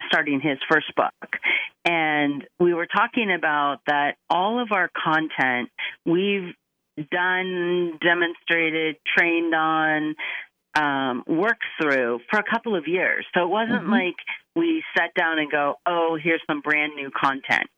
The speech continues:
Speaker 1: And, you know, Martha's brilliance, 'cause she's our avid writer, um, you know, she pulled it all together. And I love it that it's tried and true and tested. It's not like we just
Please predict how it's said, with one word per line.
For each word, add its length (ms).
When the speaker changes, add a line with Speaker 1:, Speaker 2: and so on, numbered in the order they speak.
Speaker 1:
And, 320
you 140
know, 100
Martha's 380
brilliance, 460
'cause 200
she's 160
our 280
avid 340
writer, 520
um, 400
you 140
know, 100
she 120
pulled 320
it 100
all 240
together. 640
And 600
I 140
love 280
it 180
that 220
it's 220
tried 300
and 200
true 480
and 300
tested. 680
It's 240
not 220
like 180
we 120
just 280